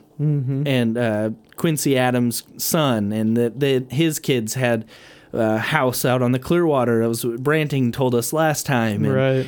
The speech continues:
Speaker 2: and every time we do an episode, we learn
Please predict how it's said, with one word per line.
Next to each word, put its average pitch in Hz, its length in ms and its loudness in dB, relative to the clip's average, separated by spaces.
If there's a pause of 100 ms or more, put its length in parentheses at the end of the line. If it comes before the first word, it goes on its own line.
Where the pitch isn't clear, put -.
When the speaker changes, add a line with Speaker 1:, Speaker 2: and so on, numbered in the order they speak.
(100)
Speaker 2:
and 156 100 0
every 190 320 2
time 196 340 2
we 165 140 2
do 147 380 2
an 139 100 0
episode, 120 760 0 (100)
we 165 200 0
learn 170 600 2